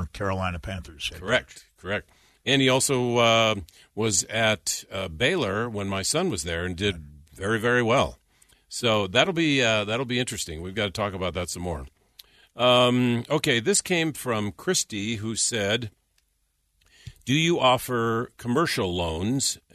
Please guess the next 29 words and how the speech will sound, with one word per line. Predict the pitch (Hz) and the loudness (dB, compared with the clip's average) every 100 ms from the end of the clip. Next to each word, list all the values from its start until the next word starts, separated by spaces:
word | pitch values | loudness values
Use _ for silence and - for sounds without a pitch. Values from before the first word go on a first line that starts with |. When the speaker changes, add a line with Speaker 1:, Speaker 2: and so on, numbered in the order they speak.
| - | -6
Speaker 1:
on, | 101 107 104 101 101 101 110 | -2 2 2 2 0 -4 -8
we | 101 131 | -4 -2
have | 120 110 101 | 2 0 0
a | 92 90 | -2 -4
five-unit, | 87 - 113 120 131 107 113 113 107 - - _ _ _ _ _ | -6 -4 2 2 2 0 -2 -2 -4 -8 -16 _ _ _ _ _
uh, | 92 92 87 87 85 | -4 0 2 0 -2
complex." | 127 110 85 67 - - - _ _ _ - _ | -2 -2 -2 -10 -12 -16 -18 _ _ _ -18 _
So | - - 143 240 - 113 117 _ | -8 2 4 6 6 4 0 _
<clears throat> | 107 95 - _ _ - | -16 -16 -18 _ _ -2
that, | 147 135 | -2 4
that's | 151 160 | 4 4
a, | 160 123 | 0 -2
a | 117 | -2
very | 120 135 123 | 2 4 4
interesting, | 123 113 - 104 98 | 0 -4 -4 -4 -2
uh, | 98 95 92 - | -2 0 0 -2
email | 127 110 92 | 0 2 0
because | 82 104 110 104 92 - - _ - _ | -2 -4 -2 0 0 -2 -10 _ -20 _
Fannie | - 208 214 | 0 2 4
Mae, | 170 | 2
Freddie | 147 143 127 | 2 2 2
Mac | 117 104 98 | 2 2 0
go | 104 | -2
up | 98 - | -4 -4
to | - | -12
four | - - 117 98 | -8 -2 0 0
units, | 78 78 - - - - - | -4 -10 -16 -16 -16 -16 -16
a | 110 | -10
fourplex. | 127 117 - 92 - - | -2 0 -2 -8 -12 -14